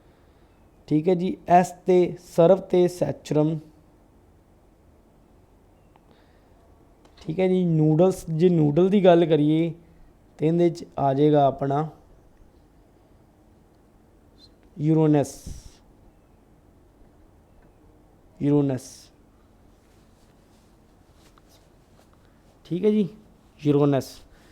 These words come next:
ਇਹਦੇ 'ਚ ਆਪਾਂ ਇੱਕ ਤਰੀਕੇ ਸਾਰੇ ਹੀ ਗ੍ਰਹਿ ਕਰ ਲਏ ਹਨ। My very educated mom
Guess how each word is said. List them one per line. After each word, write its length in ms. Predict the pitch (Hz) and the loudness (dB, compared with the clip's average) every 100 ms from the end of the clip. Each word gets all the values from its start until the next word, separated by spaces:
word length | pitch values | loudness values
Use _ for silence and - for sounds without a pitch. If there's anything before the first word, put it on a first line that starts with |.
| _ _ _ - | _ _ _ -8
ਇਹਦੇ 240 | 190 208 | 0 2
'ਚ 80 | 208 | 2
ਆਪਾਂ 260 | 190 160 196 | 0 -2 -2
ਇੱਕ 180 | 190 165 | -2 -6
ਤਰੀਕੇ 320 | 190 202 190 | -6 -4 -4
ਸਾਰੇ 500 | - 151 147 165 180 185 | -4 -4 0 2 2 4
ਹੀ 220 | 160 175 175 | 2 2 2
ਗ੍ਰਹਿ 220 | 156 160 156 | 2 2 2
ਕਰ 240 | 143 131 | 0 2
ਲਏ 200 | 151 156 | 2 2
ਹਨ। 140 | 160 151 - - - 156 156 | 0 -6 -14 -20 -2 4 6
My 200 | 151 165 175 135 | 8 8 6 6
very 300 | 156 185 208 - 151 | 6 6 2 2 0
educated 640 | 143 175 156 170 165 175 156 | 0 -2 0 0 2 2 2
mom 340 | 139 139 156 | 4 2 2